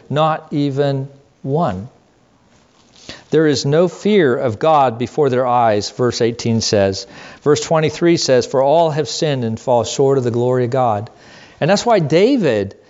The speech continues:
when he sinned with Bathsheba, and he confesses that sin in Psalm fifty-one,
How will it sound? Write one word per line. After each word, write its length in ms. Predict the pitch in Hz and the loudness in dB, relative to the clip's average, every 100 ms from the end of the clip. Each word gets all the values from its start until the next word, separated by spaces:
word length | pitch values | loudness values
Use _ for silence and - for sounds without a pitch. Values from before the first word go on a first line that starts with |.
| _ _ | _ _
when 140 | - 143 | -2 0
he 120 | 160 | 2
sinned 360 | - 180 180 147 | 2 2 2 2
with 320 | 147 143 143 | 2 0 2
Bathsheba, 720 | 147 - 175 165 120 101 127 - - | 0 2 2 2 2 -2 -4 -14 -8
and 80 | 131 | -2
he 80 | 139 | -2
confesses 600 | 147 127 175 170 156 123 | -2 -2 -2 0 -2 -2
that 200 | 139 131 | -2 -2
sin 320 | - 165 160 | -2 -2 -2
in 80 | 127 | -2
Psalm 300 | - 135 131 | -2 -2 -2
fifty-one, 880 | - 151 156 131 127 165 143 127 | -2 -2 -2 -2 0 2 2 0